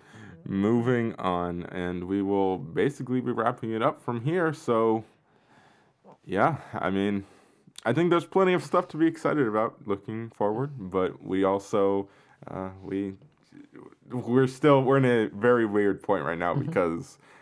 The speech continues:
Speaker 1: we all expect Needle Fiber, but we don't know for sure.
Speaker 2: If, if Needle Fiber is here, this deck is going to be the most, the, the meta-defining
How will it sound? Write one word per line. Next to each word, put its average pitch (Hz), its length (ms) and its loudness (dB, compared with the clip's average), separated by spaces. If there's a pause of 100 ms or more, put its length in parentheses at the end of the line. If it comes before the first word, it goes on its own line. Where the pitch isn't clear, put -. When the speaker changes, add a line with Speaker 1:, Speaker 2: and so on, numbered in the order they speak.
(100)
Speaker 1:
we 120 120 4
all 131 180 8
expect - 640 -4
Needle 104 260 -6
Fiber, 101 340 -4
but 95 160 -4
we 85 120 -4
don't 85 220 -8
know 85 180 -6
for - 180 -14
sure. - 120 -20
Speaker 2:
If, 160 440 0
if 151 180 -2
Needle 170 200 2
Fiber 175 240 2
is 175 160 -2
here, 165 160 2
this 156 200 -4
deck 147 200 -2
is 143 80 -10
going 139 200 -2
to 127 80 -10
be 135 200 -4
the 120 80 -6
most, 131 480 -6
the, 139 140 0
the 123 120 0
meta-defining 127 800 0